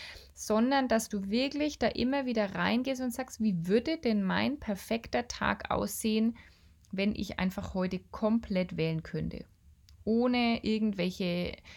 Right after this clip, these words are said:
Restriktionen, irgend-, ohne irgendwelche Grenzen. Und fang einfach mal an, das aufzuschreiben und mach diese Übung immer wieder, wie würde dein perfekter Tag aussehen?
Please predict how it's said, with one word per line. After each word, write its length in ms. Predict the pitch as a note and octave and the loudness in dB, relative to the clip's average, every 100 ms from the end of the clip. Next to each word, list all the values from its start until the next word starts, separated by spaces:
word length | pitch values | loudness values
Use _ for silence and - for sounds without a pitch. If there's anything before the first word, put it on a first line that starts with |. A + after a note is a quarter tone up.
| - - | -8 -2
Restriktionen, 1040 | G3+ - - F3 - - G3+ A#3 A3+ A3 | -2 -2 -6 -6 -4 -2 2 6 6 4
irgend-, 320 | - F3+ G3 | 0 -2 0
ohne 280 | - G3 - | 2 0 2
irgendwelche 520 | F3 F#3 F3 E3+ - | 2 2 2 -2 -6
Grenzen. 540 | - - D3+ - - - - _ _ - - - - - - - - | -8 -4 -4 -4 -8 -10 -14 _ _ -20 -20 -20 -20 -20 -20 -20 -10
Und 280 | G#3 G3+ G3+ | -4 -2 -2
fang 220 | - D4+ | 0 0
einfach 380 | - D#4 - - | 2 0 -2 2
mal 180 | G#3 - | 0 4
an, 200 | - C#4+ | 2 2
das 160 | B3+ - | 0 0
aufzuschreiben 880 | - - - D4 - A3+ G#3+ A3+ A3+ | 0 0 -2 -4 -2 0 2 4 4
und 80 | |
mach 180 | G#3+ A#3+ | 4 2
diese 260 | - A#3 A3+ | 0 -4 -2
Übung 320 | A3 G#3 G#3 | -2 0 0
immer 340 | - B3 B3 | 2 2 2
wieder, 480 | G#3+ A#3 B3 A#3+ A#3+ - - - - | 2 2 2 2 0 -4 -18 -12 2
wie 320 | A3+ B3+ A3+ | 4 4 4
würde 260 | A3 G#3 | 4 2
dein 280 | F#3+ F3 E3+ | 2 2 2
perfekter 580 | - F#3 - F#3+ - F#3 | -2 -8 -2 -4 -2 -6
Tag 340 | - C3 - | -4 -8 -8
aussehen? 420 | - - - - | -12 -12 -10 -10